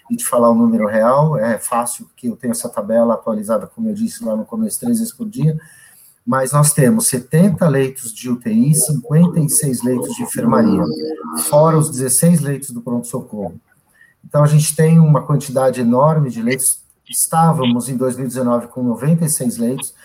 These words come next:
resgatamos cinquenta e quatro leitos daqueles que não entrariam em reforma.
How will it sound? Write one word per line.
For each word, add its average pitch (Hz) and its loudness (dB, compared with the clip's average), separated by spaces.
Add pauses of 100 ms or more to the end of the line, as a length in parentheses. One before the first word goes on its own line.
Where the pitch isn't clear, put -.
(360)
resgatamos 139 -2
cinquenta 170 -2
e 156 -2
quatro 131 -6
leitos 123 -6
daqueles 123 -6
que - -16
não 175 2
entrariam 175 6
em 127 2
reforma. 143 4